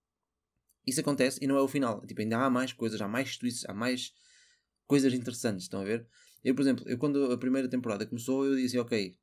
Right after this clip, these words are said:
eh, isto, a temporada vai terminar com eles a, a conseguirem o comboio para eles."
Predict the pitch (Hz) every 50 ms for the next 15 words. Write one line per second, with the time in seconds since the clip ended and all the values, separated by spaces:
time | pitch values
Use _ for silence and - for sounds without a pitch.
0 | - - 110 110 - 123 120 - - - 123 127 127 123 127 127 127 123 127 123
1 | 123 123 127 120 123 127 127 123 127 127 131 135 127 131 123 113 120 123 123 120
2 | 117 117 113 113 117 117 120 127 127 - - 127 123 127 123 120 120 117 - 127
3 | 123 127 123 117 113 113 123 123 117 113 101 - -